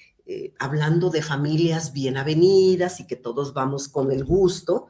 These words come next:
¿sí? También hay una sinergia en la cuestión energética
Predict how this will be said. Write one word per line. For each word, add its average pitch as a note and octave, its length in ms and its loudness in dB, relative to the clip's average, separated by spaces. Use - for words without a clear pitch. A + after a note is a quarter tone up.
¿sí? - 480 -10
También D3+ 320 0
hay F#3 120 2
una G3+ 200 0
sinergia D#3+ 800 -4
en C3 120 -8
la B2+ 120 -8
cuestión C3 360 -14
energética E3 840 -4